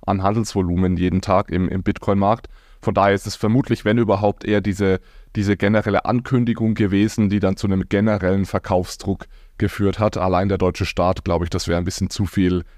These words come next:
zu viel Anerkennung, dass, äh, dass hier das Land Sachsen plötzlich den Bitcoin-Preis um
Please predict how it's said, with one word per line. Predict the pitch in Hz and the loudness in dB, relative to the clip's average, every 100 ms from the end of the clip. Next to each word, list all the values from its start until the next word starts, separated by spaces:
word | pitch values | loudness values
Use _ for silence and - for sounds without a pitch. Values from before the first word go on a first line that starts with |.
| - | -4
zu | 110 | 0
viel | 104 - | 2 2
Anerkennung, | 92 92 - 90 92 87 | 0 0 0 0 0 0
dass, | 85 - - | -4 -8 -4
äh, | 90 87 87 87 | 0 0 0 -2
dass | 85 90 - | -4 -8 -4
hier | 87 90 85 | -2 0 0
das | - 90 | -2 -4
Land | 90 87 | 0 -2
Sachsen | - 85 - 87 | 0 -2 -2 -4
plötzlich | - 87 98 | -2 -2 -4
den | - 87 | -4 -2
Bitcoin-Preis | 87 - 87 - 82 82 | -2 -2 -2 0 0 0
um | 85 82 | -2 -4